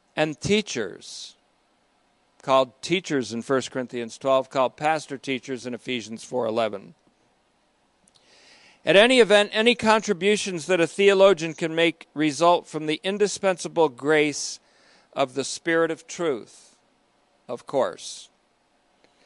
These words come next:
Any contributions to theology and to accurate and helpful biblical interpretation will also be because of collaboration with others who have studied or who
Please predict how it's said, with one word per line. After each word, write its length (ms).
Any 240
contributions 1000
to 120
theology 840
and 160
to 120
accurate 600
and 100
helpful 380
biblical 500
interpretation 1040
will 160
also 400
be 220
because 360
of 160
collaboration 1040
with 260
others 580
who 100
have 160
studied 640
or 180
who 240